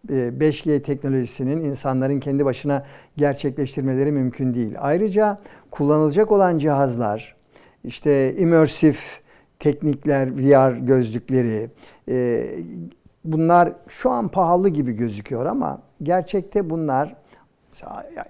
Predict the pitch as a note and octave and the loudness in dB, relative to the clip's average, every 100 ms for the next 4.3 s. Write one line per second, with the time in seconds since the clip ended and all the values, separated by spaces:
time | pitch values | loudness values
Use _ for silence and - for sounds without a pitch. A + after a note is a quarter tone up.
0 | F#3+ E3+ D#3+ E3 C#3+ C#3 E3+ C#3+ - C#3 | 0 0 2 4 4 4 2 2 0 -6
1 | B2+ D#3+ - D3 B2 D3+ C#3 C#3 D3 C3+ | -6 -10 -8 -4 -2 0 2 0 -2 -2
2 | B2+ C#3+ C3 - C#3 C3 B2+ C3 C3+ B2+ | 2 0 0 -6 -2 0 0 0 -2 -4
3 | F3 C3+ C3 A#2+ D3 - C#3+ C#3+ B2+ C3 | -2 2 2 0 -6 -6 -4 -2 -2 -6
4 | A2 D3+ F#3 | -4 -6 -6